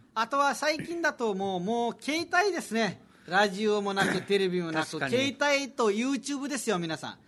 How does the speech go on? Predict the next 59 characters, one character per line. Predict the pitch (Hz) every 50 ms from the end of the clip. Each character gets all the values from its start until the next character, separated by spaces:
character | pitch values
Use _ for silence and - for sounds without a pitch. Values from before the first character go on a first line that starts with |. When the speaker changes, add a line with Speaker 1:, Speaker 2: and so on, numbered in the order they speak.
| _ -
Speaker 1:
ん。 | 127
Speaker 2:
う |
ん | 131 135 139 131 127 120 123
う | 123
ん。 |
Speaker 1:
何 | 208 240 302 359 392
で | 427 494
も | 453
来 | 466 - 415 480
る | 480
か | - - 190
ら、 | 156 147
YouTube | 165 170 165 - 175 165 135 139
に。 | 123 113 101 - -
Speaker 2:
YouTube | 165 233 302 330 320 320 - 302 302 269 269 277
も、 | 254 262 262 254 240 190 - - - 143 - - _ _ _ _ _ _ _ _ _ _ _ _ - -
ま | 160 160 185 185 175 160 160 151 139 131 123
あ、 | 120
見 | 131 151 151
て | - 180
る | 156 147
ん | 131 117
だ。 | 101 92 78 -
ま | - 139 143
あ、 | 147
ま | 143 143
あ、 | 143 139
見 | 147 170 202
る | 247
よ | 226 156 110
な。 | 101 95 87 - _ _ - - -
Speaker 1:
う | 165
ん。 |
Speaker 2:
そ | 165 131
り | 131
ゃ | 123
そ | 110 - 151
う | 131
だ | 127
よ | 107
な。 | 92 87 - - - - -
Speaker 1:
は | 143 127
い。 | 110 - - _ _
Speaker 2:
す | - - - 214
ご | 208 269 294
い | 302
よ | 226
な。 | 160 139
だ | 139 143
か | 156 139
ら、 | 135 131 131 131 131 127 - - _ _ _ - 135
外 | 127 147 175 180
国 | - 170 - - 175
な | 160 139
ん | 123
か | - - 107
こ | - -
の、 | 110 107 104 104 104 101 101 104 101 -
ね、 | - - 156 135 123 104 85 -